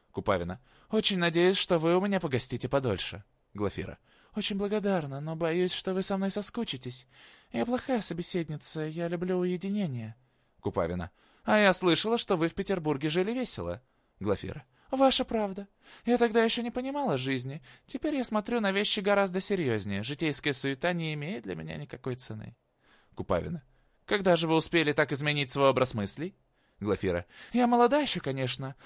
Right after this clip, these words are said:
но под руководством такой женщины, которую почти можно назвать святой,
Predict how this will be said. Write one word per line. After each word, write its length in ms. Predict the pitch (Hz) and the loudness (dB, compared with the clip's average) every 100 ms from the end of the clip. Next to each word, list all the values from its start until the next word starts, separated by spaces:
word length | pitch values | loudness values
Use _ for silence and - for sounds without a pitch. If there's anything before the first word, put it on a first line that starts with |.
| - - - - | -18 -16 -12 -4
но 100 | 269 | -2
под 140 | 285 | 0
руководством 500 | 269 277 277 - 233 | 0 0 0 0 -2
такой 240 | 233 233 | 0 2
женщины, 440 | 214 254 254 196 180 | 2 0 -2 -2 -2
которую 340 | 185 202 196 | -2 0 -2
почти 320 | 196 - - | -2 -4 -2
можно 300 | 214 202 185 | -2 -2 -2
назвать 320 | 185 175 202 - | -2 0 -2 -2
святой, 520 | 165 - 240 143 | -4 -2 -4 -4